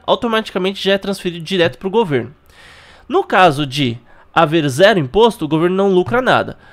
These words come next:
Quando o s-, o imposto em-, está em torno de cem por cento, novamente, o governo não lucra nada.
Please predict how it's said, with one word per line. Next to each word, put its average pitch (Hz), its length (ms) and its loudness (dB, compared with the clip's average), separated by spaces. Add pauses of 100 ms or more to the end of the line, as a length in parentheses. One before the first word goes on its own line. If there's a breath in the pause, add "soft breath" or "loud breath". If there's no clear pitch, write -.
(160 soft breath)
Quando 339 380 2
o 285 40 0
s-, - 200 -8
o 208 120 0
imposto 202 440 0
em-, - 20 -4
está - 500 -6
em 175 60 -4
torno 170 260 -2
de 156 140 -6
cem 262 320 -2
por 196 180 2
cento, 214 540 -2
novamente, 233 880 2
o 233 160 -2
governo 208 420 2
não 269 200 4
lucra 240 360 2
nada. 190 380 2